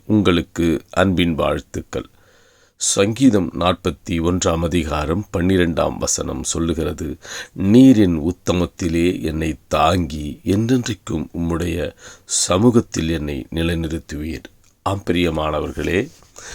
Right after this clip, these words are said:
வேதத்திலே தாவீது இப்படி சொல்றாரு, "நான் உத்தமமா இருக்கிறேன் ஆண்டவரே, அதனால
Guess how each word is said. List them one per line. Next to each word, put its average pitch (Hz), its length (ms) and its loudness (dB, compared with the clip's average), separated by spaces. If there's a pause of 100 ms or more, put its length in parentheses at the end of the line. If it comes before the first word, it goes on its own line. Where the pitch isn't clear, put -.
(220)
வேதத்திலே 98 680 -2
தாவீது 92 560 -4
இப்படி 69 340 -12
சொல்றாரு, 76 560 -10 (840)
"நான் 95 260 -2
உத்தமமா 131 680 0
இருக்கிறேன் 90 340 -4
ஆண்டவரே, 78 440 -8
அதனால 80 680 -2